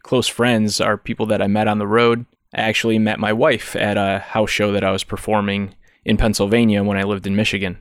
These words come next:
So yeah, that's just a little bit of the background behind Tirades. Next week, we'll get into a little bit of the background of my most recent album,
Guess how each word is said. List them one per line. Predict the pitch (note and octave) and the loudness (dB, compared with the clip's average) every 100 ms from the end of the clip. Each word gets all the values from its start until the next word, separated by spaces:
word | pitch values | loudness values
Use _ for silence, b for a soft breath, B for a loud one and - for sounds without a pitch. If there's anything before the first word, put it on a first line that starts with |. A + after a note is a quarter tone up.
| - _ _ _ _ - - - | -18 _ _ _ _ -20 -18 -6
So | A2+ | 0
yeah, | A2 A#2 A2 | 4 6 6
that's | A2+ | 4
just | - - | 2 0
a | A#2+ | 2
little | A#2+ A#2 | 2 4
bit | A2+ | 4
of | G#2 | 2
the | G2+ | 0
background | G#2 G#2+ - G#2 G2+ | 0 0 0 0 0
behind | G2+ G2+ G2+ G2 | -2 -2 -2 -2
Tirades. | - G#2+ G#2+ G#2+ G#2 G#2 - - - _ _ | -2 -2 0 0 0 0 -4 -6 -10 _ _
Next | A#2+ A#2+ - | -2 0 2
week, | A#2 - | 0 0
we'll | A2 | 0
get | G#2+ | 2
into | G#2+ G#2 G2+ - G#2 | 4 2 0 -2 0
a | G#2 | 2
little | A2 G#2+ | 2 2
bit | G#2+ | 2
of | G#2 | 2
the | G2+ | 2
background | G2 G2 - G#2 G2+ | 0 0 0 0 0
of | G2+ G2+ | -2 -2
my | G#2 G2 F#2+ - | -2 -2 -2 -2
most | A2 - | -2 0
recent | D3 C3+ G#2+ G2 | 0 2 0 0
album, | G2+ G2+ G2+ G2+ | 0 0 0 -2